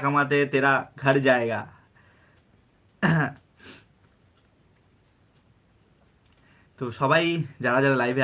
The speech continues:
আসছো, অসংখ্য ধন্যবাদ সবাইকে। আর, আর ভিডিওটা আমি বারবার একটাই কথা বলছি, ভিডিওকে তোমরা একটু ভালো করে দেখো, ভিডিওগুলো কেমন হচ্ছে একটু জানাও। বিশ্বাস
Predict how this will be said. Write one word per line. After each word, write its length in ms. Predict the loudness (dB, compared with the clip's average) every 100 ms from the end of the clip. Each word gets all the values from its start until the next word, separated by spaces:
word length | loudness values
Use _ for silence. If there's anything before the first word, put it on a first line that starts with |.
| -2
আসছো, 260 | -6 -8 -8 -8 -12
অসংখ্য 260 | -8 -6 -6 -6
ধন্যবাদ 300 | -4 -2 -2 -2
সবাইকে। 360 | -4 -4 -6 -6 -10 _ _ _ _ _ _ _ _ -20
আর, 600 | -10 -8 -6 -6 -4 -6 -8 -14 -18 _ _ _ _ _ _ _ _ -2
আর 220 | 0 0 -2 -8
ভিডিওটা 540 | -2 -2 6 6 8 6
আমি 100 | 4 4
বারবার 240 | 4 4 4 2
একটাই 200 | -2 -2
কথা 120 | -2 -2
বলছি, 160 | -4 -6 -2
ভিডিওকে 420 | 0 6 6 6 2
তোমরা 160 | 2
একটু 140 | 2 2
ভালো 240 | 0 0 2
করে 140 | 0 0
দেখো, 240 | -2 -4 -12 -14 _ _ -10
ভিডিওগুলো 460 | -4 -2 0 0 0
কেমন 260 | 0 0 0 0
হচ্ছে 260 | -2 -4 -6
একটু 200 | -4 -6 -6
জানাও। 240 | -8 -12 -18 _ _ _ _ _ -16
বিশ্বাস 460 | -8 -6 0 0